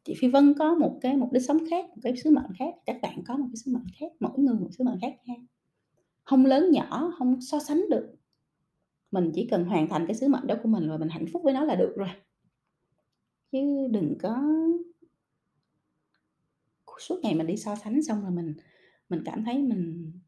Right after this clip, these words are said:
hình như mình không bằng người ta, hay là cái mục đích của mình không có đẹp bằng mục đích người ta, hay là mục đích của mình có vẻ hơi nhỏ so với của người ta, <laughs> vân vân, thì mình sẽ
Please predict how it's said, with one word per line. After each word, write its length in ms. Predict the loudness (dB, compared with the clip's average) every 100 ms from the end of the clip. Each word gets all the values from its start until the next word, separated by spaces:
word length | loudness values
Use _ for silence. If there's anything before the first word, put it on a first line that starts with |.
| -10
hình 140 | -6 -2
như 180 | 0
mình 140 | 0 -2
không 160 | -2 -2
bằng 220 | -2 -4
người 120 | -8 -8
ta, 60 | -6
hay 460 | -4 -4 -4 -2
là 240 | -2 -4 -8 -20 -20 _ _ _ _ _
cái 60 | -4
mục 140 | -2 2
đích 100 | 0
của 80 | 2
mình 180 | 2 2
không 200 | 0 0
có 300 | 2 2 4 0 -6 _ 0
đẹp 240 | 0 2
bằng 120 | 0 0
mục 140 | 0
đích 80 | 4
người 100 | 4
ta, 140 | 6
hay 380 | 4 2 0 0
là 140 | 0
mục 100 | 0 -6 _ _
đích 100 | -6
của 100 | 4
mình 140 | 6 6
có 100 | 2
vẻ 300 | -4 -4 -6 -6 -14 _ _ _ -4
hơi 240 | 4 6
nhỏ 280 | 6 4 -4 -2
so 80 | 0
với 100 | 0
của 100 | 4
người 200 | 4 4 2
ta, 120 | 0 0 _
<laughs> 300 | -8 -6 0 6
vân 160 | 6
vân, 220 | 6 2 2
thì 60 | 0
mình 240 | 0 0
sẽ 280 | -2 -2